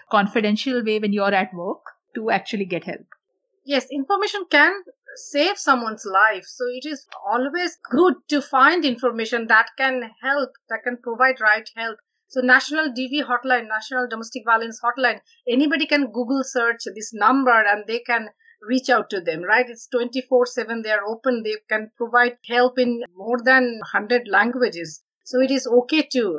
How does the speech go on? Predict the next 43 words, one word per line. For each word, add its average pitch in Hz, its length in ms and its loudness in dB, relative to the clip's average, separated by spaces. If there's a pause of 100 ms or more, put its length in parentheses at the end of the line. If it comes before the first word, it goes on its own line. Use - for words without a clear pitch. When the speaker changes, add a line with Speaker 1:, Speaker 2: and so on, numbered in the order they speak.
Speaker 2:
reach 214 180 -12
out 202 220 0
to 190 100 -4
them. 156 320 -4 (500)
So - 140 0
in 330 140 6
our 415 260 8
work, 294 240 8 (100)
we 359 60 -2
have 403 220 0
seen, 320 420 -6
you 359 380 -12
know, 311 80 -8
many 277 440 -4 (120)
misconceptions 285 960 -4
and 262 260 -2
myths 269 460 0
in 254 180 -2
the 247 320 2
community 262 540 2
about 233 220 0
domestic 214 360 -8
violence. 175 400 -2 (300)
Many 320 260 4
times 370 400 4
at 349 160 2
our 339 260 4
resource 359 460 0
booth, 262 240 -6
people 294 320 -4
come, 247 340 4
or 285 320 4
even 302 380 -4
educational 285 560 -2
sessions 285 500 -2
when 254 220 2
we 240 240 -2
go 247 240 8
for - 100 -20
presentation, 240 680 -2 (180)
people 359 220 -4
come 349 280 6
and 330 220 0